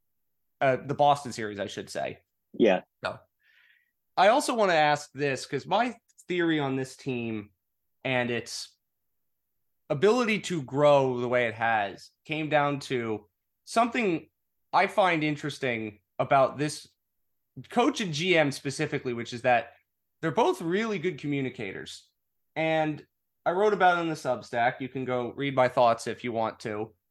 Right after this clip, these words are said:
Speaker 1: and I encourage you to do so. But Paul Maurice's best skill is as a communicator in press conferences and on the bench. He knows exactly when he has to blow up at officials.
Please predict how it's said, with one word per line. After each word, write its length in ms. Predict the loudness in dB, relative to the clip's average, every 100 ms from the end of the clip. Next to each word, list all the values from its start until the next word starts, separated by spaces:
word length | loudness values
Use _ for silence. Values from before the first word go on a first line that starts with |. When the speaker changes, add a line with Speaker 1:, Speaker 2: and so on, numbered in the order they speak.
| _
Speaker 1:
and 100 | -6
I 100 | -6
encourage 360 | -4 -4 -4 -4
you 80 | -8
to 80 | -10
do 180 | -12
so. 280 | -12 -8 -8
But 400 | -6 -4 -4 -6 _ _ _ _ _ _ _ _
Paul 160 | -4 0
Maurice's 380 | 2 0 -2 -2
best 320 | 4 4 4
skill 260 | -2 0 0
is 100 | 2
as 240 | 2 2
a 80 | 0
communicator 760 | -4 -6 -4 -2 0 0 0
in 180 | -4 -8
press 300 | 0 2 2
conferences 580 | 0 -2 -2 -6 -8 -6
and 80 | -4
on 140 | -4
the 40 | -4
bench. 560 | -2 -2 -2 -8 -14 _ _ _ _ -4
He 80 | -2
knows 220 | 0 -2
exactly 420 | 2 2 2 0
when 160 | -2 0
he 60 |
has 240 | 0 -2 -2
to 80 |
blow 320 | -6 0 2 2
up 120 | 0
at 60 | -4
officials. 580 | -6 -8 -6 -8 -10